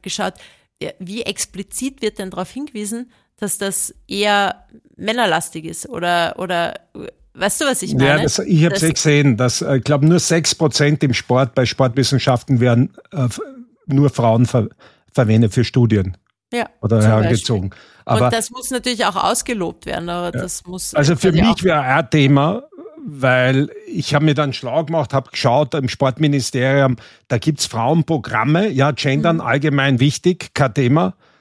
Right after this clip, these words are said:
Speaker 2: definitiv, aber da werden Funktionärinnen gesucht, Trainerinnen. Und da musst du einfach sagen, „Leute, äh,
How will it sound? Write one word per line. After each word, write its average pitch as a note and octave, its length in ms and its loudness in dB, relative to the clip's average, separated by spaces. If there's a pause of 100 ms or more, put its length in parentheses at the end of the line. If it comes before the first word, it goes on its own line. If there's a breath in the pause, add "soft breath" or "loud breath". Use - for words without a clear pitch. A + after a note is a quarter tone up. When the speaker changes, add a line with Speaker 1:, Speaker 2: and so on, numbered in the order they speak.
(140 soft breath)
Speaker 2:
definitiv, C#3+ 760 -2 (220 soft breath)
aber B2+ 320 2
da B2+ 180 0
werden C#3 260 2
Funktionärinnen B2+ 960 2
gesucht, A#2 460 -4
Trainerinnen. A#2 600 2 (560 loud breath)
Und A#2+ 220 0
da G#2+ 60 4
musst B2+ 240 4
du C3 60 -6
einfach G#2+ 200 0
sagen, A#2+ 260 0
„Leute, A2 440 0 (360 soft breath)
äh, A#2 200 0